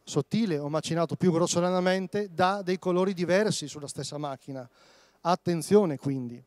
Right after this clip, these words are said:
Attenzione anche, eh, che caffè chiari vengono visti ancora, eh,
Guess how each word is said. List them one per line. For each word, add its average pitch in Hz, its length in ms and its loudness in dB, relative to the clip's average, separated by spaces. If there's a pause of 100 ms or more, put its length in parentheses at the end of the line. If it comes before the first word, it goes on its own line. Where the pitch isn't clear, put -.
(520)
Attenzione 262 560 2
anche, 160 520 0 (540)
eh, 147 640 -2 (460)
che 202 300 0 (340)
caffè 196 460 -4
chiari 170 600 0 (1200)
vengono 170 720 0
visti 156 580 -2
ancora, 160 760 4 (640)
eh, 135 680 -4